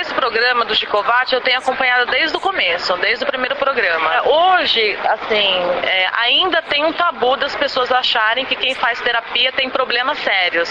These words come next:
né? E eu acho que não é, o caminho não é esse, né? A gente já tem visto aí com programas e com livros que ele, o Fá-, o Fábio, o Flávio sempre fala que ele não trata as pessoas que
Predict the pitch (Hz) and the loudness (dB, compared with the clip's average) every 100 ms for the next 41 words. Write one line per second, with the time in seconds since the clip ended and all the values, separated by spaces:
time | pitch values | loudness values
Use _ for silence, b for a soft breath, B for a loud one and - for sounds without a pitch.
0 | - - - 165 190 220 B B 269 269 | -4 -4 -2 0 2 0 B B -4 -2
1 | - 226 240 262 233 240 254 269 - 285 | 0 2 2 2 4 2 2 -2 -2 0
2 | 262 254 - 285 233 277 247 262 262 277 | 0 -2 -4 -2 -2 -2 0 0 2 2
3 | 320 262 233 220 - 185 196 202 196 214 | 4 4 2 0 0 2 2 2 0 0
4 | 220 220 233 233 226 - 220 214 214 214 | 0 0 -2 0 -2 0 -2 0 -2 -2
5 | 196 202 226 226 202 208 208 196 226 262 | 0 2 2 2 0 -2 0 0 0 0
6 | 247 226 - 254 277 B B B B - | 0 -2 -2 -2 -2 B B B B -4
7 | 214 302 277 220 - - - 202 - 269 | 0 2 2 0 -2 -4 -2 -2 0 0
8 | 277 233 _ - - 190 185 180 - 240 | 0 -6 _ -2 2 4 4 2 2 2
9 | 277 247 277 277 262 - 220 214 - 220 | 0 -2 -2 -2 -2 0 0 0 -2 -2
10 | 214 233 226 - - 214 240 233 269 - | 2 2 0 -4 -2 0 0 -2 -6 -2
11 | 302 359 - 240 214 208 240 - 240 233 | 0 0 0 0 0 -2 -2 0 0 0
12 | - 240 | -2 -6